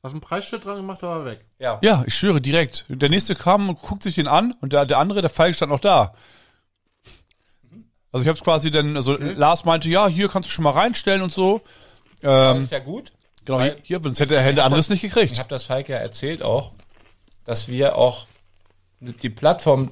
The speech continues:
Speaker 2: für sowas sind, um das auch loszuwerden, auch an Leute, die's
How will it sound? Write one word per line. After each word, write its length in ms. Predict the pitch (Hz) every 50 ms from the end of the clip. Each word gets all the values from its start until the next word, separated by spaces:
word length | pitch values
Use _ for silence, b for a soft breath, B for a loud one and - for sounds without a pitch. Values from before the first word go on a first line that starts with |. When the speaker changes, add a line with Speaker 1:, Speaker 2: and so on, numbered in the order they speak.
| - -
Speaker 2:
für 180 | - - 135 120
sowas 360 | 117 135 143 147 139 - -
sind, 180 | 151 147 143
um 100 | 127 127 127
das 260 | 131 123 - - - - -
auch 320 | - 120 123 120 - - - - -
loszuwerden, 680 | - 127 143 170 185 180 - - 151 139 143 156 165 160
auch 260 | - 131 127 - -
an 140 | 127 117 113
Leute, 300 | 117 135 156 156 156 135
die's 380 | 120 120 117 110 - - -